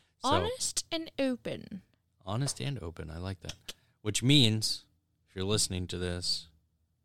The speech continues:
Speaker 1: uh, one way or another, you'll be able to find our website, our Instagram. We're just getting started. We love it. We wanted to share our lives with you people. And you'll be able to, uh,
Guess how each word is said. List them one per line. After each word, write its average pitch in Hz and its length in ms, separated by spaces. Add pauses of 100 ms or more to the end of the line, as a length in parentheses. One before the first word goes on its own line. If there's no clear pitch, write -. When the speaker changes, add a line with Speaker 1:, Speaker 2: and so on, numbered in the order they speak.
(220)
Speaker 1:
uh, 80 460
one 92 320
way 92 180
or 87 60
another, 87 320
you'll 82 200
be 85 120
able 82 140
to 80 80
find 85 500 (520)
our 82 80
website, 82 760
our 80 100
Instagram. 82 880 (480)
We're 82 100
just 98 260
getting 92 200
started. 82 520
We 82 80
love 82 280
it. 80 100 (540)
We 87 80
wanted 87 260
to 82 80
share 87 360
our 80 80
lives 80 380
with - 160
you - 60 (100)
people. 80 380 (540)
And 80 500
you'll 85 180
be 82 120
able 80 220
to, 82 400
uh, 78 260